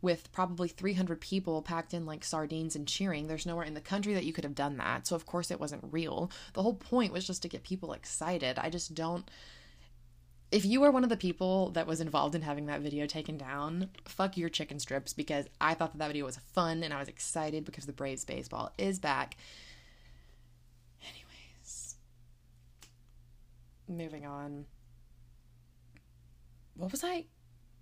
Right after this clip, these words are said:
Dude, I'm telling you, the coffee, it gets me so bad.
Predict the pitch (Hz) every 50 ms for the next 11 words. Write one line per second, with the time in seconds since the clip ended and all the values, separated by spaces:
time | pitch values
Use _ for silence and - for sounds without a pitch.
0 | - - - - - - - - - 247 247 226 202 226 220 - - - 208 233
1 | 233 247 240 233 214 202 202 220 - - - 240 240 262 254 269 240 220 233 226
2 | 214 - 226 233 233 - - 277 269 254 - - - - 208 190 190 208 196 185
3 | 160 147 143 143 151 160 180 185